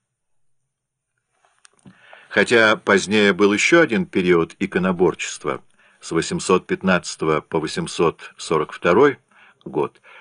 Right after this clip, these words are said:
решения Седьмого собора имели огромную важность как для византийской церкви,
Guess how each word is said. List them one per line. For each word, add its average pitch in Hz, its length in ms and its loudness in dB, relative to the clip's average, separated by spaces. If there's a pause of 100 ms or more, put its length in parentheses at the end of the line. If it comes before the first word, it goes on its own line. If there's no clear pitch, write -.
(140)
решения 117 520 2
Седьмого 98 420 0
собора 127 500 2
имели 107 400 0
огромную 120 580 0
важность 92 680 -2 (300)
как 92 240 0
для 82 240 0
византийской 82 720 -4
церкви, 147 540 -2